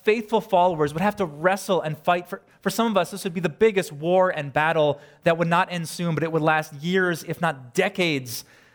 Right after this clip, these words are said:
to honor God with our bodies and to flee from sexual immorality. Why, why would he do that to us? Why would he challenge us and call us to deny what so often feels natural and desirable and,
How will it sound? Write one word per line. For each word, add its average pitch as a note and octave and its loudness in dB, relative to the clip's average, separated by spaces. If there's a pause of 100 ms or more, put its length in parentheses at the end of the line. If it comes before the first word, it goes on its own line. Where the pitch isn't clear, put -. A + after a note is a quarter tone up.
(180)
to F3 0
honor E3+ 0
God D3 0
with D3 -6
our C3 0
bodies B2+ -2
and C3+ -10
to - -8
flee D3+ -4
from C#3+ -8
sexual C#3+ -4
immorality. C3+ 0
Why, F#3 2
why G#3 -2
would C#4 -4
he A#3 -4
do F3 -6
that C#3 0
to A#2 -4
us? - -6 (1800)
Why F#3 2
would B3+ -2
he A3+ 0
challenge F#3+ 0
us B2+ 2
and D3+ -8
call F#3 4
us F3+ 0
to G3 -4
deny E3 2
what D#3 -2
so - -2
often F3+ 2
feels D#3+ -2 (280)
natural D3+ 0
and D3 -6
desirable C3+ 0
and, C3 -10